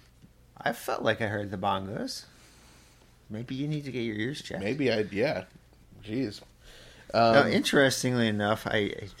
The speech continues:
Speaker 1: I, I don't know what I wrote here, but it's something I want you to know. Maybe I have to come back to that. I want to read my writing.
Speaker 2: Is it for Good Old Days, or is it for our
Speaker 1: Mm.
Speaker 2: next, uh, track?
Speaker 1: Mm, it's for, you know what, let's move on.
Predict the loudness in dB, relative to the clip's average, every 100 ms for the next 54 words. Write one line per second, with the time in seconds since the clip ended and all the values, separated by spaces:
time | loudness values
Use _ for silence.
0 | -16 -14 -10 -8 -6 -6 -6 -6 -8 -8
1 | -8 -4 -6 -4 -8 -8 -8 -8 -10 -12
2 | -14 -14 -14 -14 -16 -18 -16 -12 -12 -12
3 | -14 -16 -14 -12 -8 -8 -8 -16 -16 -16
4 | -20 -18 -14 -14 -14 -8 -8 -6 -6 -4
5 | -6 -6 -10 -16 -20 -20 -20 -4 -2 -2
6 | 0 4 6 6 6 4 4 4 2 2
7 | -6 2 4 4 2 0 -2 0 2 4
8 | 2 2 0 -4 -4 2 2 0 -8 -20
9 | -20 _ -20 -20 -20 -20 -20 -20 _ _
10 | -10 -8 -10 -12 -14 -14 -8 -8 -10 -12
11 | -6 -2 0 0 0 0 0 0 -2